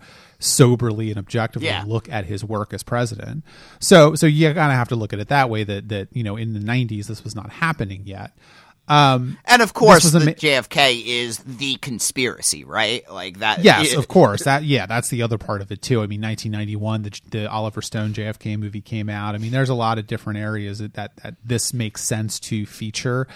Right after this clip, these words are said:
Speaker 1: as a pivotal moment in this episode and then the X-Files.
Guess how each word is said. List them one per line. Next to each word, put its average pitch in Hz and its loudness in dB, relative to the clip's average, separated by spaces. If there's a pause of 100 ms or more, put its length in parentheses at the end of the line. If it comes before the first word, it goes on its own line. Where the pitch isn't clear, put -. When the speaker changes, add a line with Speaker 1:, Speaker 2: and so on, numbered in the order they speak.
(260)
Speaker 1:
as 113 0
a 107 0
pivotal 117 0
moment 110 -2
in 110 -6
this 104 -6
episode 147 0
and 107 -2
then 101 -4
the 101 -6
X-Files. 151 -4